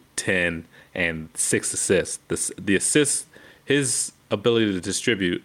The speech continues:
is not something I knew he had to that level. Like, I, he, other than, of other bigs, I think, what, Jokic and Draymond are probably the only other forwards, well, I'm LeBron,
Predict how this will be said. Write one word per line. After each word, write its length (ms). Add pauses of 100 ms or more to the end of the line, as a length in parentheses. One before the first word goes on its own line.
(100)
is 120
not 200
something 320
I 100
knew 180
he 180
had 340 (160)
to 80
that 200
level. 320
Like, 260 (1000)
I, 140
he, 340
other 200
than, 600 (1800)
of 160
other 240
bigs, 380
I 80
think, 320
what, 220
Jokic 800
and 640 (360)
Draymond 640
are 60
probably 380
the 140
only 400
other 240
forwards, 760 (600)
well, 360 (140)
I'm 180 (120)
LeBron, 520